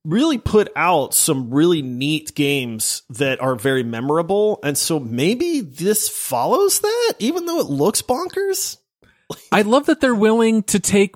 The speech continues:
Speaker 2: big shots.
Speaker 1: Yeah.
Speaker 2: They're not afraid of that. And Stray was nominated for Game of the Year, and it won Best Indie Game. Uh, Neon White took the world by
Speaker 1: Uh, yep.
Speaker 2: storm for a few weeks there. Like, they're not afraid to get weird, and they're not all gonna hit.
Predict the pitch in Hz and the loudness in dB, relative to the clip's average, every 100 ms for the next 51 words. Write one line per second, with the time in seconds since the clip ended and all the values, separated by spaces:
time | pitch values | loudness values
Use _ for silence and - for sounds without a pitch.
0 | 143 185 190 247 262 87 - 156 170 185 | 0 2 2 2 0 0 -2 4 4 6
1 | 196 202 - 226 156 104 143 160 - - | 4 2 2 2 2 2 2 2 2 2
2 | 156 277 175 139 117 131 143 147 147 151 | 2 4 4 2 2 2 2 2 2 0
3 | 147 156 123 117 113 127 131 110 101 135 | 0 -2 -2 0 0 0 0 -2 0 2
4 | 226 127 123 113 123 135 120 123 - 113 | 2 0 -2 0 0 2 0 0 -2 -2
5 | 131 156 160 175 208 - - - - 104 | -2 0 0 0 -2 -8 -20 -10 -4 0
6 | 107 160 165 131 98 120 196 _ - 185 | 2 2 2 0 0 0 0 _ -4 0
7 | 180 156 180 175 175 175 - 151 160 190 | 0 2 2 2 2 2 2 4 4 2
8 | - 156 151 170 151 151 - - 208 214 | 2 2 4 2 4 2 0 -2 0 2
9 | 123 - 135 208 285 240 330 - - 214 | 0 0 2 2 4 4 4 2 2 2
10 | 220 143 147 147 123 190 123 113 - - | 2 2 4 2 2 2 4 0 -6 -18
11 | - _ - 196 202 220 277 240 202 180 | -20 _ 0 2 4 4 4 4 4 2
12 | 135 101 190 - | 0 0 0 -2